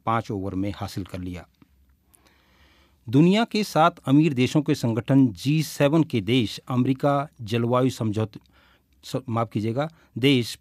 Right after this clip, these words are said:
पेरिस जलवायु समझौते पर इटली में बातचीत कर रहे हैं। ये बैठक अमेरिका के पेरिस समझौते से बाहर निकलने के बाद हो रही है।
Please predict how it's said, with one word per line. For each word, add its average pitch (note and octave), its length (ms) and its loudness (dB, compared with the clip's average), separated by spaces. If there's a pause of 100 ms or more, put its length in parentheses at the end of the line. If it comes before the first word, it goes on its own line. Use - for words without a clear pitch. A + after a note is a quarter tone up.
पेरिस D#3 360 2
जलवायु C3 300 2
समझौते A#2+ 400 -2
पर C3 340 -4
इटली D3 340 -2
में A2 260 0
बातचीत A2+ 420 -2
कर G2 160 -4
रहे F2 160 -8
हैं। F2+ 260 -10 (580)
ये C3+ 120 4
बैठक C#3+ 380 2
अमेरिका C3 460 0
के C3+ 160 0
पेरिस C3 380 -2
समझौते A#2+ 380 -2
से B2+ 180 -2
बाहर A2+ 320 0
निकलने G#2 360 -4
के G#2+ 120 -6
बाद G2+ 280 0
हो F#2 120 -6
रही F2+ 160 -8
है। F2 260 -10